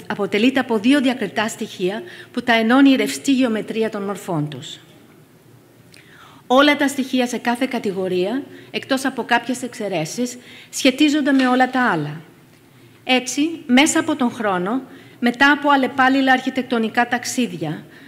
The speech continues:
μετά από παράλληλες αναλυτικές και αυτοβιογραφικές αφηγήσεις, οι συμμαθιολογικές ενασχολήσεις της στο Πανεπιστήμιο του British Columbia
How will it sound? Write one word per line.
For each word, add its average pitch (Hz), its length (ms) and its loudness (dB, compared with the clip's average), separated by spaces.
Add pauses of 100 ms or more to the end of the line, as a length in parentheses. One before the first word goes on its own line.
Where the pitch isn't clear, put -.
μετά 247 340 4
από 262 240 0
παράλληλες 269 680 4
αναλυτικές 247 720 0
και - 100 -6
αυτοβιογραφικές 214 920 -2
αφηγήσεις, 202 800 -6 (480)
οι 233 60 -6
συμμαθιολογικές 233 880 -2
ενασχολήσεις 254 800 0
της 240 120 -8
στο 233 120 -6
Πανεπιστήμιο 214 600 -4
του 233 180 -8
British 226 360 -8
Columbia 190 500 -4